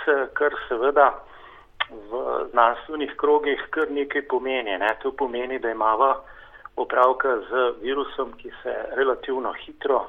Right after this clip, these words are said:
spreminja, eh, kjer je možnih zelo, zelo veliko, eh, rekombinacij, kar pomeni, ne, da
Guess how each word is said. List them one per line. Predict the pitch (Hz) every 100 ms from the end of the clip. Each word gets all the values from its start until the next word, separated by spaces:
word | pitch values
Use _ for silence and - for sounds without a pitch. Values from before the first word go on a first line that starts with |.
| - - -
spreminja, | 107 101 107 107 151
eh, | 226 - - - - - - - - - - - 127 127 127
kjer | - 143
je | 139
možnih | 131 147 135 139 135 98 107
zelo, | 156 165 160
zelo | - 160
veliko, | 143 139 151 - 123 101 -
eh, | - 113 113 117 117 120
rekombinacij, | 127 139 127 110 104 104 98 - 190 220 - - - - - - -
kar | - 131
pomeni, | 131 120 143 147 139
ne, | 131 139 139
da | 120